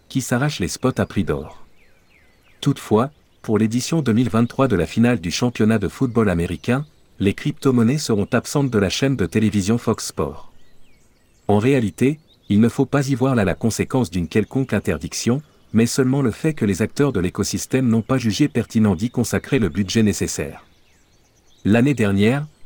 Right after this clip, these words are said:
Coinbase et F T X s'étaient particulièrement démarqués. La première avait proposé une publicité minimaliste d'un C se déplaçant sur l'écran en changeant de couleur,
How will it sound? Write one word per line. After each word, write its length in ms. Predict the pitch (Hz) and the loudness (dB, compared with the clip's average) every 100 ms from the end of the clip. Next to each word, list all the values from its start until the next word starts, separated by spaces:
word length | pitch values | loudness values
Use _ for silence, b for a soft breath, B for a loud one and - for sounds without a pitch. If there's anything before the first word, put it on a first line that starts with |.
| - | -4
Coinbase 480 | 135 135 117 135 117 | 0 2 2 2 2
et 100 | 90 | -2
F 100 | - | -2
T 120 | 101 | -2
X 240 | 104 - - | -2 -4 -4
s'étaient 260 | 117 101 | -2 -2
particulièrement 760 | - 135 - 117 110 98 98 123 | -2 -4 -4 -4 0 2 2 2
démarqués. 500 | 110 95 - - - _ _ _ - - - - - - | 2 2 -2 -12 -14 _ _ _ -18 -18 -20 -20 -20 -6
La 160 | 98 98 | 0 0
première 340 | - 135 180 | 0 0 2
avait 160 | 127 92 | 2 -2
proposé 460 | - 110 110 101 135 | -2 -2 0 2 0
une 140 | 80 | 0
publicité 600 | - 113 104 - - 90 | -4 -4 -4 -4 -4 -2
minimaliste 580 | 82 127 113 104 139 104 | 0 2 2 0 -2 -2
d'un 140 | 98 | -2
C 140 | - 123 | -2 -4
se 160 | - | -2
déplaçant 480 | 87 87 104 - 143 | -2 -2 -2 -2 -4
sur 220 | - 92 | -4 -4
l'écran 360 | 87 - 139 127 | -4 -4 -2 0
en 60 | |
changeant 360 | 104 117 104 117 | 0 -2 0 0
de 100 | 104 | -2
couleur, 440 | - 95 92 101 | -2 0 0 -2